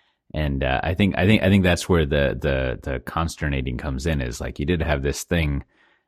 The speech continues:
and I think we even talked about it here, where you've got, like, some little piece of code that, uh, takes some input and executes and then po-, potentially makes some output. I mean, that's simplifying it, 'cause it might actually, like, attach a,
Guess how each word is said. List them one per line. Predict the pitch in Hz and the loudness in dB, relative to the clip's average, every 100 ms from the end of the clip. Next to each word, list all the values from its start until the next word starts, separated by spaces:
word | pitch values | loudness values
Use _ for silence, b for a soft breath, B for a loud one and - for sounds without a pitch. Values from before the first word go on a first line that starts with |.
| - | -4
and | 76 | 0
I | 85 | 4
think | 143 104 | 4 4
we | 78 | 4
even | 73 | 4
talked | 73 90 - | 2 2 2
about | 80 | 2
it | 76 | 4
here, | 123 104 | 6 6
where | 69 | 6
you've | 69 71 | 4 2
got, | 71 60 | 0 -2
like, | 65 | -4
some | - 78 | -2 0
little | 73 71 | 2 0
piece | - 92 - | -2 -4 -4
of | - | -4
code | - 82 69 65 - _ _ _ _ | 0 2 2 -2 -8 _ _ _ _
that, | 76 69 - | -6 -6 -4
uh, | 69 65 | -4 -2
takes | - 87 - | -2 -2 -2
some | 78 - | -4 0
input | 95 87 78 67 - | 0 2 0 -2 -4
and | 80 | -4
executes | 65 - - - 78 65 - - - | -2 -4 -6 -2 -2 -2 -6 -8 -4
and | 76 | 0
then | 71 69 - | 0 -2 -6
po-, | - - | -6 -6
potentially | - - 92 85 80 | -4 0 0 0 0
makes | 76 76 - | 0 -2 -6
some | 65 - | -8 -4
output. | 80 - - 58 - _ - | -4 -4 -6 -6 -8 _ -12
I | 73 | -6
mean, | 76 | -4
that's | 67 - | -4 -6
simplifying | - - 69 - 58 57 | -6 -8 -8 -8 -10 -10
it, | 53 - | -12 -8
'cause | 80 | -4
it | |
might | 80 82 | 0 2
actually, | 76 71 82 | 2 0 -2
like, | 71 69 - | 0 -2 -4
attach | 87 - 113 - | -4 0 -2 0
a, | 76 | -4